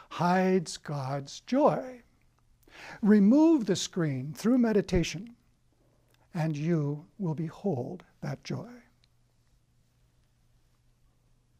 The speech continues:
I was talking recently to a young woman who is taking her spiritual life very seriously.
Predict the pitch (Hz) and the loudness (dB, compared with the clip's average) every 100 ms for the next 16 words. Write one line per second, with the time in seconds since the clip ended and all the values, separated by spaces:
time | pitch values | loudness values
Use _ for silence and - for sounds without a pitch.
0 | _ 170 160 147 165 165 160 143 151 147 | _ -6 -6 -6 -6 -6 -4 -6 -6 -6
1 | 147 165 143 143 151 139 143 135 131 147 | -8 -8 -8 -8 -8 -6 -6 -8 -8 -8
2 | 131 120 _ _ _ _ _ _ _ _ | -8 -12 _ _ _ _ _ _ _ _
3 | _ _ _ _ _ _ 160 151 151 151 | _ _ _ _ _ _ -8 -6 -4 -6
4 | - 170 170 175 170 196 - 202 202 196 | -6 -6 -4 -6 -4 -8 -6 -2 -2 -4
5 | 175 165 165 160 196 190 139 - 131 120 | -6 -6 -6 -6 -8 -6 -8 -10 -12 -12
6 | 120 - 202 | -14 -14 -14